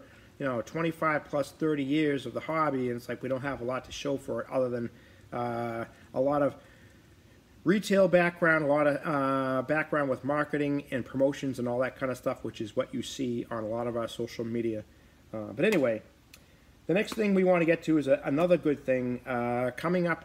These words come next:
on the new release from A K Interactive of, uh, um, reformulated, repackaged line of, uh, their Real Colors.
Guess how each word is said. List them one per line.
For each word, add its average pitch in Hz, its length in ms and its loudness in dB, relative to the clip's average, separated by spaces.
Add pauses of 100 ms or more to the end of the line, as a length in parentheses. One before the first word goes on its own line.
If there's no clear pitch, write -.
(100)
on 143 480 2
the 127 100 0
new 147 380 2
release 185 720 0
from 127 340 -6
A 156 140 0
K 151 200 -2
Interactive 139 680 -2
of, 110 200 -6
uh, 110 160 -2
um, 113 360 -4 (760)
reformulated, 160 800 4
repackaged 151 720 0
line 143 460 0
of, 110 120 -4 (240)
uh, 110 420 -2
their 117 180 -2
Real 151 240 2
Colors. 98 640 -6